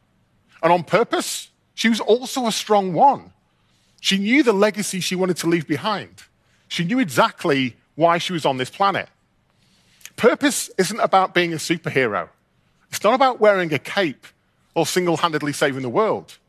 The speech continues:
Trudy's purpose was to give those two boys the best upbringing in the small time that she had available. I learned two things doing this exercise for her. Firstly,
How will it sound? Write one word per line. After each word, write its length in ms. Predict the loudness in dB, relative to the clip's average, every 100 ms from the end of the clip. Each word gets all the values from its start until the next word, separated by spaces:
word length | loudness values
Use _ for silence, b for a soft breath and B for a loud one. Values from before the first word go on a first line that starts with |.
| _ _ _ _ _ _ _ _ -4
Trudy's 280 | -2 0 -2
purpose 640 | -2 0 0 -2 -4 -10 -14
was 100 | -8
to 80 | -2
give 200 | -2 2
those 180 | 0 0
two 160 | -8
boys 580 | 0 2 2 -2 -6 -14 _ _ _ -4
the 60 |
best 280 | 0 0 0
upbringing 580 | -2 0 2 0 -2 -12 _ -6
in 80 | -4
the 80 | -4
small 300 | -4 -2 -2
time 320 | -2 -4 -4
that 80 | -10
she 100 | -6
had 160 | -6
available. 400 | -2 -2 -4 -10 _ _ _ _ _ _ _ _ _ _ _ B B 2
I 60 |
learned 260 | 4 2 0
two 200 | -2 2
things 340 | 2 2 0
doing 160 | 0 0
this 120 | 0
exercise 420 | -2 -2 -2 -2
for 100 | -4
her. 260 | -4 -4 -6 _ _ _ _ _ _ _ _ B B
Firstly, 600 | 2 2 4 0 0